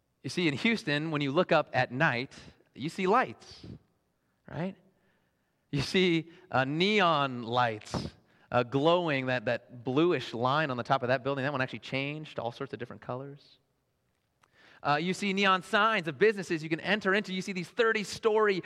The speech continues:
apartment structures with the lights lit. But what don't you see? Stars.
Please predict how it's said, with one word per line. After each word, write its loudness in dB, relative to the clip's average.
apartment 2
structures 0
with -4
the 2
lights -2
lit. 2
But -12
what -4
don't -6
you -14
see? -20
Stars. -10